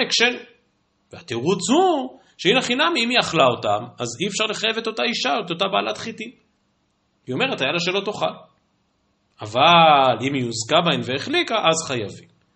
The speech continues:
ואידך, אמר לך, לא שנה. באמת, אין הבדל בין הזיקו בדרך שאכלה אותם, לבין הזיקה בדרך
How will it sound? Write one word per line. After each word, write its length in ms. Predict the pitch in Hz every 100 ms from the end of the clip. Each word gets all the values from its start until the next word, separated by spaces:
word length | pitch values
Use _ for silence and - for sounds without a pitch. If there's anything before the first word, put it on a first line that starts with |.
| _ _ _ 123
ואידך, 720 | 139 117 104 110 165 - - 127
אמר 240 | 349 392
לך, 360 | 285 262 247 269
לא 140 | 285
שנה. 200 | - 240 - -
באמת, 340 | 170 294 277
אין 140 | 220 180
הבדל 320 | 123 196 220 135
בין 360 | 160 165 143 - - -
הזיקו 400 | 131 180 170 135
בדרך 380 | 123 143 127 -
שאכלה 340 | 98 - 240 285
אותם, 180 | 277 233 147
לבין 200 | 165 139
הזיקה 300 | 139 185 139
בדרך 480 | 110 131 139 135